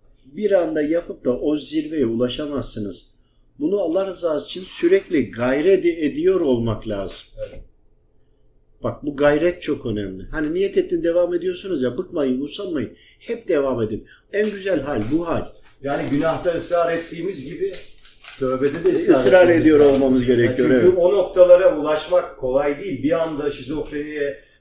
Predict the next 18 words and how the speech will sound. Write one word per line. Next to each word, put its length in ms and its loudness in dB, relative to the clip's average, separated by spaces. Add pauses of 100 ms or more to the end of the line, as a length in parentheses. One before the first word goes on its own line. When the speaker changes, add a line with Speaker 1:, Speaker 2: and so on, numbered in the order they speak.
(100)
Speaker 2:
gitmek, 460 -10
bir 100 -2
anda 300 0
bipolara 500 -4
dönüşmek 520 -4
kolay 300 -2
değil. 120 0
Yani 100 2
tamam, 260 -2
soydan 460 2
geldi. 600 0 (160)
E, 260 -2
peki 220 -4
tamam, 300 -2
ben 180 2
soydan 500 0
geldi. 500 0 (180)
Ben 300 -4